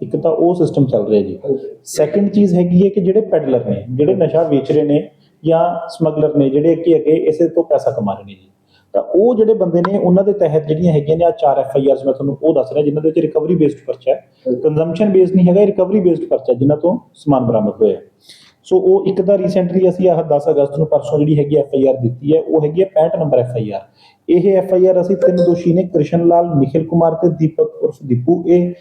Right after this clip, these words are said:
Speaker 1: ਵਾਰਡ ਨੰਬਰ ਤੇਰਾਂ ਕੁਰਾਲੀ ਦੇ ਰਹਿਣ ਵਾਲੇ ਨੇ, ਇਹਨਾਂ ਦੇ ਉੱਤੇ ਐਫ ਆਈ ਆਰ ਦਰਜ ਕੀਤੀ ਹੈ। ਇਹਨਾਂ ਦੇ ਵਿੱਚੋਂ ਕ੍ਰਿਸ਼ਨ ਤੇ ਦੀਪਕ ਜਿਹੜੇ ਹੈਗੇ ਨੇ ਬ੍ਰਦਰ ਨੇ। ਤੋ ਇਹ ਜਿਹੜੇ ਦੋਸ਼ੀ ਨੇ, ਕ੍ਰਿਸ਼ਨ ਉਰਫ ਸ਼ਿਵਾ, ਦੀਪਕ ਉਰਫ ਦੀਪੂ ਤੇ ਨਿਖਿਲ kumar,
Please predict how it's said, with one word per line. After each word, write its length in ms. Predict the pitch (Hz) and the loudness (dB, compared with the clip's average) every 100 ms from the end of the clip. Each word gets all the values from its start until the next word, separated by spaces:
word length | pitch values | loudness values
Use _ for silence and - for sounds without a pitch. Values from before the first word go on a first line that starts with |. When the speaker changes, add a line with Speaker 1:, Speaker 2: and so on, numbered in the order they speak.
| _ - | _ -4
Speaker 1:
ਵਾਰਡ 240 | 139 143 151 | -2 0 -2
ਨੰਬਰ 180 | 160 | -2
ਤੇਰਾਂ 320 | 175 160 151 156 | -2 0 0 0
ਕੁਰਾਲੀ 300 | 156 135 131 | 0 0 0
ਦੇ 100 | 139 | 0
ਰਹਿਣ 140 | 123 | 2
ਵਾਲੇ 200 | 131 120 | 2 2
ਨੇ, 200 | 135 151 _ _ 151 | 0 -4 _ _ -4
ਇਹਨਾਂ 180 | 156 175 | 0 0
ਦੇ 60 | |
ਉੱਤੇ 140 | 170 160 | 0 0
ਐਫ 140 | 156 | 2
ਆਈ 100 | 143 | 2
ਆਰ 80 | 147 | 2
ਦਰਜ 260 | 139 123 120 | 0 -2 -2
ਕੀਤੀ 320 | 123 120 101 | -2 0 -2
ਹੈ। 60 | - _ _ - - | -4 _ _ -8 -2
ਇਹਨਾਂ 160 | 156 170 | 0 2
ਦੇ 100 | 180 | 0
ਵਿੱਚੋਂ 260 | 170 175 | 2 0
ਕ੍ਰਿਸ਼ਨ 320 | 180 160 165 175 | 0 -2 0 0
ਤੇ 140 | 180 | 0
ਦੀਪਕ 360 | 156 151 165 160 | 0 0 0 0
ਜਿਹੜੇ 200 | 170 160 | 2 2
ਹੈਗੇ 140 | 156 | 2
ਨੇ 80 | 143 | 0
ਬ੍ਰਦਰ 300 | 139 117 - | 0 -2 -4
ਨੇ। 120 | 95 - _ _ _ _ _ - | -10 -20 _ _ _ _ _ -4
ਤੋ 140 | 180 170 | 2 4
ਇਹ 180 | 190 | 4
ਜਿਹੜੇ 200 | 208 208 | 4 2
ਦੋਸ਼ੀ 320 | 208 165 - 165 | 2 0 2 2
ਨੇ, 300 | 160 175 175 | 4 2 0
ਕ੍ਰਿਸ਼ਨ 260 | 165 175 | -2 2
ਉਰਫ 200 | 175 165 | 2 0
ਸ਼ਿਵਾ, 540 | - - 135 156 - - _ _ 135 | -6 -2 0 0 -4 -10 _ _ -2
ਦੀਪਕ 340 | 143 143 165 | -2 0 -2
ਉਰਫ 180 | 165 - | -2 0
ਦੀਪੂ 380 | 127 123 160 170 - - _ - | -2 0 0 -2 -8 -20 _ -2
ਤੇ 80 | 160 | 0
ਨਿਖਿਲ 260 | 151 143 110 | 0 0 -4
kumar, 240 | 104 - | -4 -8